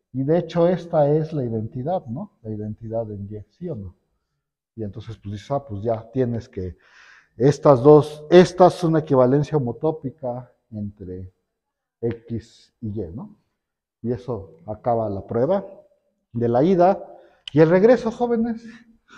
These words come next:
A ver si nos cabe aquí el regreso. Ahora estamos suponiendo que X es homotópicamente equivalente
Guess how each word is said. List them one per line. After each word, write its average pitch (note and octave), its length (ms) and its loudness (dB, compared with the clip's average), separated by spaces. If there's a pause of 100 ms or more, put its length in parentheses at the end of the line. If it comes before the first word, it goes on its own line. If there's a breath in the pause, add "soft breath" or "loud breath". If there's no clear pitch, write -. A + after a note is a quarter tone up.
(1400 loud breath)
A A#2 80 -8
ver C#3 140 -6
si - 100 -12
nos A2 200 -8
cabe B2+ 260 -6
aquí - 260 -10
el B2+ 140 -8
regreso. C3 560 -8 (800)
Ahora G3+ 240 6
estamos A3 340 2
suponiendo F#3+ 600 -2
que G3+ 80 -4
X G3 180 -6
es F#3+ 140 -4
homotópicamente F3 920 -4
equivalente E3+ 1000 -4